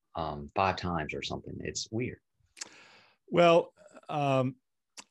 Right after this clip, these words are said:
Speaker 2: it's interesting you say that, because people will say to me, "Well, uh, w-, with your personality and your drive,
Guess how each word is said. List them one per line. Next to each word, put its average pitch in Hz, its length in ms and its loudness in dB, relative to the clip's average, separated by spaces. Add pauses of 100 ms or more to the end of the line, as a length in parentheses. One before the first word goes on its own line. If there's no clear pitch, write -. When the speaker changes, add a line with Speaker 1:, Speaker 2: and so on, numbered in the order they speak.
(100)
Speaker 2:
it's - 140 -4
interesting 151 380 2
you 120 60 2
say 135 220 4
that, 113 220 2
because 113 380 -2
people 107 680 -2 (140)
will 110 180 -2
say 107 280 0
to - 120 -10
me, 113 100 -2
"Well, 143 460 4 (680)
uh, 123 540 4 (200)
w-, 156 260 -8 (160)
with 156 600 2
your 127 400 4 (240)
personality 117 720 2
and 107 80 0
your 107 100 -2
drive, 110 640 2